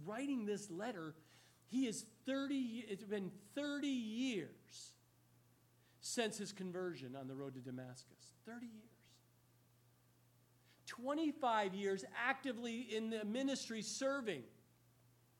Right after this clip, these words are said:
Twenty-five years. And he has had twenty-five years, thirty years since conversion, to be able to reflect everything that's happened in his life and to look back and write this letter with such confidence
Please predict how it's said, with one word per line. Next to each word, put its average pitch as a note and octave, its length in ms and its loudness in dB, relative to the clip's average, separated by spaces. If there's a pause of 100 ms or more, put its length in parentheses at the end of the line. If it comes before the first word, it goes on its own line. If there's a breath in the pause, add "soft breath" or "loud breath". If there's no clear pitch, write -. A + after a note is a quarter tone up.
(640)
Twenty-five C#4+ 880 4
years. C4 280 2 (260 loud breath)
And A#3+ 160 4
he C#4 140 4
has C4+ 240 0
had B3+ 260 2
twenty-five C#4+ 880 2
years, A#3 180 -2 (140)
thirty F4 320 6
years D#4 480 4
since B3 180 -2
conversion, A#3 300 -2 (280 loud breath)
to B3 100 -2
be C#4 140 4
able D4 140 4
to B3+ 80 4
reflect C4+ 720 2 (220)
everything E4 380 4
that's B3+ 200 0
happened C#4+ 460 2
in C4+ 100 4
his A3+ 160 0
life C#4+ 380 2
and A#3 100 -2
to A3+ 60 4
look C4 260 0
back C#4+ 220 4 (240 loud breath)
and G#3 200 4
write D4+ 240 6
this C#4+ 200 0
letter C4+ 160 2
with G#3+ 120 2
such - 540 -4
confidence D4+ 760 2